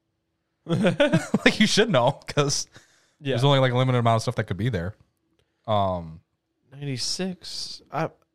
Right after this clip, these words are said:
Speaker 2: and, like, you read, <sighs> people, real life people are like, "I've seen it."
Speaker 1: Mm-hmm.
Speaker 2: And, and, and I will always, like, I think a man's word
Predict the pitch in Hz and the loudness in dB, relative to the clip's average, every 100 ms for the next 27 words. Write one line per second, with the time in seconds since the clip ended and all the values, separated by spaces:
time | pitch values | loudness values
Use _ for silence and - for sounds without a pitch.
0 | - 190 190 185 - _ 160 156 175 147 | -6 -4 -2 -4 -8 _ -12 -8 -6 -6
1 | 160 170 139 127 - _ _ _ _ _ | -6 -4 -4 -4 -10 _ _ _ _ _
2 | - - - - 220 208 - - _ _ | -16 -16 -14 -12 -8 -10 -12 -20 _ _
3 | _ _ _ 143 185 220 214 202 202 - | _ _ _ -12 -2 0 2 0 -2 -6
4 | - 214 147 120 - 123 131 127 131 - | -12 -12 -6 -6 -4 -4 -4 -4 -6 -8
5 | - 127 165 175 - 196 208 - - _ | -8 0 0 0 -4 -4 -6 -12 -18 _
6 | - 107 92 - _ _ _ _ _ _ | -10 -6 -6 -8 _ _ _ _ _ _
7 | _ _ _ _ _ - 156 147 - 175 | _ _ _ _ _ -4 -4 -4 -6 -6
8 | 175 - _ _ _ _ _ 165 170 147 | -6 -8 _ _ _ _ _ -4 -4 0
9 | 175 196 196 196 151 151 160 156 143 - | -2 -2 -6 -6 -4 -4 -4 -8 -10 -6
10 | 127 113 - - 143 196 175 131 120 123 | -6 -6 -10 -8 -6 -6 -8 -6 -6 -6
11 | 127 117 110 95 85 85 | -8 -10 -8 -8 -10 -16